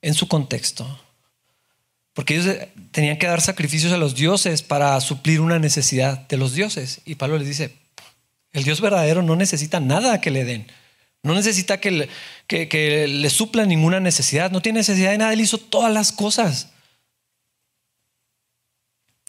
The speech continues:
Él creó las naciones. La gloria de Grecia, la gloria de Roma,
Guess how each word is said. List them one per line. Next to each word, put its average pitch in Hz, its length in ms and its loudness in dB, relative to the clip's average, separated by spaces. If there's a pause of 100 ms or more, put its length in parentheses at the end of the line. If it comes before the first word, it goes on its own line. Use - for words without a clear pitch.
(200)
Él 135 100 -4
creó 165 200 0
las 170 140 0
naciones. 170 680 0 (240)
La 135 180 -2
gloria 185 380 2
de 190 100 2
Grecia, 170 520 0
la 139 140 -2
gloria 196 380 2
de 202 100 2
Roma, 175 400 2